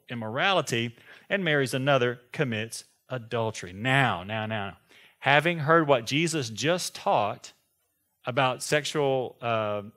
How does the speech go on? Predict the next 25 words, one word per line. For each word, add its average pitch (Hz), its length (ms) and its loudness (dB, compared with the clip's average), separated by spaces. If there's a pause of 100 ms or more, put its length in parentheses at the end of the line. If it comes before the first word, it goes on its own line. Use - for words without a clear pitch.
(300)
immorality 143 880 2
and 101 120 -12
marriage 147 600 2 (420)
and 104 100 -12
divorce 160 680 4 (280)
and 113 140 -6
those 165 180 4
sorts - 280 0
of 156 100 -4
things, 131 420 0
look 165 380 2
at 160 140 2 (200)
how 151 240 2
the 135 120 0
disciples 127 580 0
respond 110 480 -4
in 92 60 -10
the 98 80 -8
next 101 260 -8
verse. 90 460 -10 (1120)
The 156 100 4
disciples 190 560 4
said 113 300 0
to 98 80 -6
him, 92 420 -10